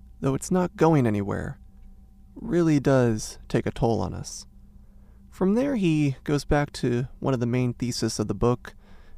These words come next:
and our advancement past death and this old cultural baggage. He writes, "No paradise awaits us after death, but we can create paradise here on earth and live in it forever,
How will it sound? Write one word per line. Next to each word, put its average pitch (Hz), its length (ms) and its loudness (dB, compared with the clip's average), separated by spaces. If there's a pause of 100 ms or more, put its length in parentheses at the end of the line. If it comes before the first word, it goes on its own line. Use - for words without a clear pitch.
and 135 240 -2
our 165 140 0
advancement 147 640 0
past 143 340 -2
death 135 320 2
and 107 180 -2 (440)
this - 200 -4
old 131 520 2
cultural 131 420 0
baggage. 123 720 -2 (640)
He 196 160 -6
writes, 196 500 0 (220)
"No 233 240 2
paradise 160 500 4
awaits 127 340 2
us 120 200 0
after 107 200 -4
death, 92 280 -4 (720)
but 147 360 4
we 143 200 0
can 247 340 0
create 147 300 2
paradise 131 460 2
here 135 120 2
on 123 120 2
earth - 280 0
and 123 180 -2
live 123 160 2
in 123 60 2
it 113 140 -4
forever, 139 520 -2